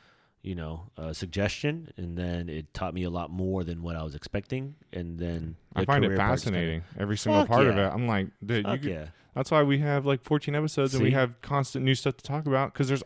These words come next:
Speaker 2: always something to talk
Speaker 1: It,
Speaker 2: about.
Speaker 1: it's food at the end of the day. It's like we're talking about the same thing all the time 'cause we always
Speaker 2: Mm.
Speaker 1: kinda find some weird middle ground, and we're starting to slowly
Speaker 2: Yeah.
Speaker 1: question kinda the, the culture of it. I
Speaker 2: Mm-hmm.
Speaker 1: mean,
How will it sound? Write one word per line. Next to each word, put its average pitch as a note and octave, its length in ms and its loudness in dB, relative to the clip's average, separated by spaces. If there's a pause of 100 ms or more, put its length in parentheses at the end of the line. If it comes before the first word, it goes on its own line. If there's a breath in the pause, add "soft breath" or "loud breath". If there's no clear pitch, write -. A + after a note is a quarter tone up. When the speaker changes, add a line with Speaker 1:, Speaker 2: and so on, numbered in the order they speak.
Speaker 2:
always D3 380 6
something D3 380 0
to C#3 60 -4
talk E3 220 0
Speaker 1:
It, F3 40 -10
Speaker 2:
about. F2+ 320 2
Speaker 1:
it's - 200 -2
food F#2+ 460 -4
at F2 140 -10
the G2 60 -6
end F2+ 60 -4
of E2 40 -8
the D2+ 80 -12
day. D#2+ 160 -8
It's C3+ 160 0
like A3 120 8
we're G3+ 100 8
talking F#3 220 10
about D#3 200 8
the C3 60 0
same C#3 180 4
thing B2 120 2
all A2 120 4
the G2 60 4
time A#2 200 2
'cause B2+ 140 8
we C#3 140 6
always C#3 280 10
Speaker 2:
Mm. A2+ 40 2
Speaker 1:
kinda C3+ 180 8
find B2+ 420 4
some A2+ 300 0
weird A2+ 220 6
middle G#2+ 180 2
ground, G2 320 0
and F2+ 120 -4
we're F2+ 60 0
starting G2+ 600 0 (240)
to A2 120 0
slowly G#2 480 0
Speaker 2:
Yeah. F#2 120 2 (540 soft breath)
Speaker 1:
question A#2+ 580 2
kinda A2 300 2
the, F2 960 -2 (360)
the D#2 400 -6
culture G3+ 400 6
of E2 120 2
it. D2 160 -6 (160)
I A#2+ 40 -2
Speaker 2:
Mm-hmm. B2+ 140 4
Speaker 1:
mean, C#3+ 440 4